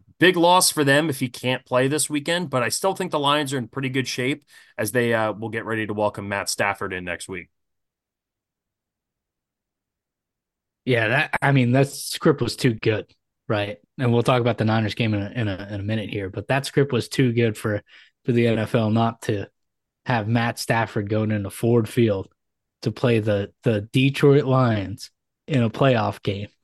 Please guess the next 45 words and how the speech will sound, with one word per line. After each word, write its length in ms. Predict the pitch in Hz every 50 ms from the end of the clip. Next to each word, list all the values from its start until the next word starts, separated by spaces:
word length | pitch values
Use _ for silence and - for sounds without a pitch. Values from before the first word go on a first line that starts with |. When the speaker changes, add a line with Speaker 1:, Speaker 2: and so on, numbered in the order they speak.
| 135 - _
Speaker 2:
<laughs> 280 | _ _ _ _ -
I 100 | 165 151 - -
mean, 420 | 160 156 147 - 165 160 139 139 - - - - - _ _ _ _ -
uh, 100 | 160 160 165
you 180 | 175 175 175
can't 280 | - - 208 214 196 170
write 240 | 170 175 196 214 185
it 120 | 151 139
any 200 | 139 139 139 135
better. 360 | 123 143 175 170 127 104 - _ _ _ _ _ _ -
A-, 40 | 127
and 400 | 127 117 131 147 147 139 131 139
maybe 240 | 151 165 175 175 165
they 180 | 156 151 143
did, 340 | 135 151 185 190 - - - _ _ _ -
<laughs> 220 | 143 - - - -
but, 320 | 143 139 151 143 135 -
you 160 | 151 156 147
know, 240 | 139 131 127 123 117 -
you 220 | 147 143 143 139
can't 260 | 143 - 180 180 160
write 200 | 156 151 165 160
it 40 | 143
any 240 | 127 123 123 120 117
better 260 | 117 127 123 117 110
than 140 | 104 110 117
that. 240 | 120 120 104 - - _ _ - _ _ _
So, 300 | - - - 117 113 110
uh, 180 | 107 104 104 101 - _ - - - _ _ _ _ _ _ -
uh, 220 | 127 120 107 127 -
yeah, 140 | 139 156 147
we'll 160 | 131 139 147
see, 220 | 139 - 165 143
man. 280 | 120 117 117 123 117 127
Uh, 260 | 135 131 127 127 - - - 147 160 135 - _
the, 180 | - 156 147 139
the 140 | 131 143 139
one 200 | 139 165 180 175
thing 140 | - 180
I 100 | 156 143
took 220 | 139 - 175 156 139
from 140 | 143 131 131
this 180 | 135 139 -
game 300 | - - 135 135 143 143
was 260 | 131 120 117 - -